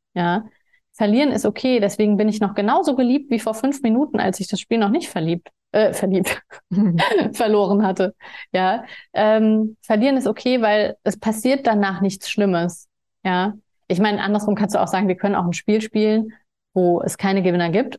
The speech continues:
Speaker 1: ne? Gibt ja so coole Spiele, wo einfach dann alle gegen einen kämpfen, gegen einen Spielfeind oder so.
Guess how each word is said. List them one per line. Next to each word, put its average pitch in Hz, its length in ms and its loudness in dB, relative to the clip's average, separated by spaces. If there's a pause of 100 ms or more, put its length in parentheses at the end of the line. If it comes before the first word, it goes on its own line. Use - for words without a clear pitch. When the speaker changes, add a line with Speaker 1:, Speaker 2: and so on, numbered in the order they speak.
(140)
Speaker 1:
ne? 220 220 0
Gibt 185 180 -4
ja 196 80 2
so 175 80 -2
coole 175 340 -2
Spiele, 180 540 -2
wo 175 240 0
einfach 175 420 -4
dann 175 240 -2
alle 185 240 0
gegen 170 240 -2
einen 208 320 0
kämpfen, 247 420 -2
gegen 175 220 0
einen 175 280 0
Spielfeind 247 840 -2
oder 233 200 0
so. 277 220 0